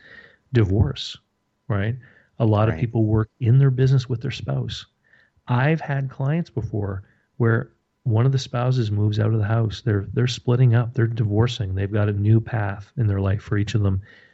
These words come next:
Speaker 1: And then every morning at eight o'clock, they show up together <laughs> and have to
Speaker 2: Yeah.
Speaker 1: run a business, right? And they don't wanna be there. They, they wanna
Speaker 2: Right.
Speaker 1: move on. So that goes up for sale. Um,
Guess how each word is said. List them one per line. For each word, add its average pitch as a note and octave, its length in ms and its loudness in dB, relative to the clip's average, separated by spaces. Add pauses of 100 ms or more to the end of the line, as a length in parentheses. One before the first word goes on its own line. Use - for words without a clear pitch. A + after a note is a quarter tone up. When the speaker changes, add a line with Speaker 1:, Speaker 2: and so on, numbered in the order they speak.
(360)
Speaker 1:
And A#2+ 120 4
then A#2 100 4
every A#2+ 200 4
morning A2+ 300 2
at G#2+ 80 0
eight A2 60 0
o'clock, A2 280 -4
they - 60 -4
show - 200 -6
up G2+ 100 -8
together F#2 400 -4 (340)
<laughs> - 380 -6
and D#3 180 0
have C#3+ 220 -2
to C3+ 120 2
Speaker 2:
Yeah. - 60 0
Speaker 1:
run C3 140 2
a A#2+ 60 2
business, A#2 600 -4
right? A2 260 -6 (520)
And C3 120 0
they C#3+ 80 2
don't D#3 180 -4
wanna B2+ 260 -6
be C#3 240 -4
there. C3+ 300 -6 (440)
They, A#2 120 4
they A2 120 4
wanna G#2+ 240 2
Speaker 2:
Right. A2+ 80 4
Speaker 1:
move A2+ 180 4
on. A2+ 300 2
So - 140 -10
that G#2 140 -2
goes A2 180 2
up G#2 140 -4
for - 80 -10
sale. G#2 280 -4 (420)
Um, B2+ 300 2